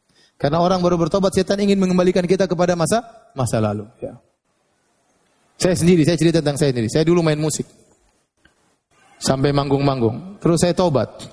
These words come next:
Itu sampai berapa, berapa kali saya sering mimpi main gitar dalam, dalam mimpi. Bertahun-tahun, itu bukan bertahun-tahun. Tahu-tahu bangun, "Alhamdulillah, cuma mimpi." <laughs> Sering saya begitu,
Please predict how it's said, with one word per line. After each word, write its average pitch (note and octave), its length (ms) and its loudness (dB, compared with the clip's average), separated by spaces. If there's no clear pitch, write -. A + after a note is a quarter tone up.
Itu A#3 320 2
sampai G3 240 2
berapa, F#3 320 0
berapa F#3+ 400 0
kali C#4+ 240 2
saya B3 160 2
sering B3 320 0
mimpi D4+ 320 2
main A#3 320 0
gitar E3 320 0
dalam, C3 320 -2
dalam C#3+ 240 2
mimpi. A#2+ 400 -4
Bertahun-tahun, C4+ 640 0
itu B3 160 0
bukan G#3+ 400 0
bertahun-tahun. A3 640 -2
Tahu-tahu - 320 -2
bangun, F3 160 -2
"Alhamdulillah, A#2 560 2
cuma C#3 240 0
mimpi." C#3+ 320 2
<laughs> - 400 -6
Sering E4+ 240 2
saya D4+ 160 2
begitu, C4 400 2